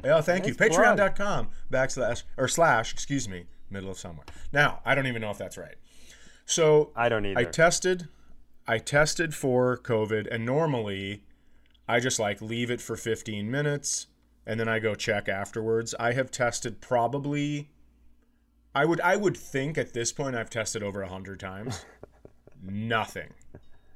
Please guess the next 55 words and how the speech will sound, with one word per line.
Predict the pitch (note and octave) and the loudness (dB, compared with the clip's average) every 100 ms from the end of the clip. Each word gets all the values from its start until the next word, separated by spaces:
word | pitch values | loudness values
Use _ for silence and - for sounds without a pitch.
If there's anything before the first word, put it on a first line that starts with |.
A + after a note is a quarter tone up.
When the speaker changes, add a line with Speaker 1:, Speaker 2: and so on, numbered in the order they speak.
| - | -8
Speaker 1:
right? | G#2+ G#2+ A2 - - | -2 -2 -2 -8 -12
Nothing | A2 B2 C3 D3 B2+ | -4 0 0 0 0
ever | A#2 A2 | 0 -2
comes | A#2 G#2+ | -4 -6
back | F#2 - | -4 0
Speaker 2:
You | E3 | 2
mean | E3+ | 2
Speaker 1:
positive. | E3+ E3 | 2 2
Speaker 2:
in, | D#3+ | 2
Speaker 1:
I'm | |
just | E3 | 2
Speaker 2:
in | D#3+ | 2
the | |
Speaker 1:
like, | C#3+ | 2
Speaker 2:
history | B2+ E3+ - D3+ C3+ | 2 0 0 2 4
of | B2 A2+ | 4 2
the | A#2 G#2+ | 0 2
Speaker 1:
in | D#3 | 2
the | A#2+ | 2
Speaker 2:
pandemic? | A2+ B2+ G#2 G#2 F#2 D2+ | 4 2 4 2 0 -6
Speaker 1:
history, | |
yeah. | G#2 - - - - - - | -8 -10 -16 -20 -20 -20 -6
And | B2+ | -2
I'm, | C3+ C3 A#2+ G#2 G#2 B2+ | 0 0 -2 -8 -6 -2
I | C3 | -2
feel | B2+ D3+ | 0 0
like | C3 A#2+ | 2 2
I'm | G#2+ G2 | -4 -6
wasting | G2 A2 A#2 - G#2+ F#2+ | -6 -4 -4 -6 -8 -10
these | F2+ E2+ - | -12 -12 -14
tests, | - C2+ - - - | -14 -16 -16 -18 -16
right? | F2 F#2 E2+ | -10 -10 -8
People | A#2+ A2+ | -6 -4
are | G2 | -4
like, | F#2+ F#2 - - - | -6 -10 -16 -14 -2
"Don't | F#3+ A3 | 0 0
use | A3 G#3 | -2 -2
straws | - - F#3+ G#3+ G#3+ E3+ | -4 0 2 4 4 2
'cause | - G3+ | -2 -6
of | F#3+ | -4
the | D#3+ | -6
turtles." | - G#3 A3 G#3 C#3+ G#2+ | -6 -2 0 2 0 -2
And | A2+ | -4
I'm | B2+ | -4
just | B2 A#2 A2 | -4 -6 -8
ripping | G#2+ A#2 C#3+ C#3+ B2 | -6 0 0 0 -4
through | G#2+ A2+ A2 | -6 -10 -8
these | G2 F2+ - | -8 -8 -10
fucking | G2 E2+ E2 | -10 -10 -12
tests, | D#2 E2+ D#2+ - - - - - | -12 -10 -10 -10 -12 -16 -20 -8
which | A2+ A2+ | -4 -4
are | A#2 G#2 | -2 -4
nothing | F#2+ A2+ B2+ B2 A#2 G2 | -6 -2 0 0 -2 -6
but | E2+ | -10
plastic. | - - - - - _ | -12 -16 -16 -20 -20 _